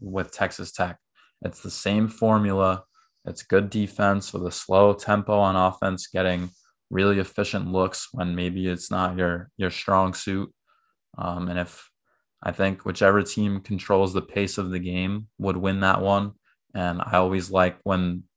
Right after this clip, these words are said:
the team who plays slow, I like to pick them over the team that plays fast, because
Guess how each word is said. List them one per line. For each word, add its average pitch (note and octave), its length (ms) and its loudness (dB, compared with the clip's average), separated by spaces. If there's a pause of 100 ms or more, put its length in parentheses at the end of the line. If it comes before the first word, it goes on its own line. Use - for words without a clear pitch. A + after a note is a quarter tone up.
(120)
the F#2+ 80 -6
team F#2 580 -6 (600)
who G#2 120 -2
plays G2+ 440 2
slow, F2+ 600 4 (680)
I F#2+ 120 -4
like F2+ 240 2
to G#2 80 -8
pick F#2+ 300 -6
them F#2+ 460 4 (520)
over F#2 240 0
the F2+ 120 0
team F#2 280 -4
that F2+ 160 -6
plays F2+ 320 -6
fast, F2+ 500 -2
because F#2 420 -12